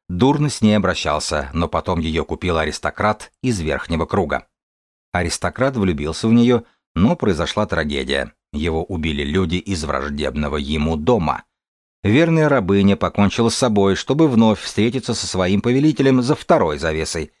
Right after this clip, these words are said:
Её преданность растрогала богиню смерти Таэну, и она разрешила паре вернуться в мир живых, а вместо них забрала к себе мужа-распутника.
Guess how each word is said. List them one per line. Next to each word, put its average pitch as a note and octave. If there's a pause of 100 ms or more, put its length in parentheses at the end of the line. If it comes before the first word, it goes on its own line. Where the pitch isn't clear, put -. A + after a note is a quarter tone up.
(320)
Её F2
преданность F#2
растрогала F2
богиню E2
смерти F2+
Таэну, A2 (340)
и A2+
она D3+
разрешила A2
паре C#3+
вернуться A#2
в F2+
мир F#2
живых, F2+ (240)
а F2
вместо F2
них G#2
забрала D#2
к -
себе G#2
мужа-распутника. F#2+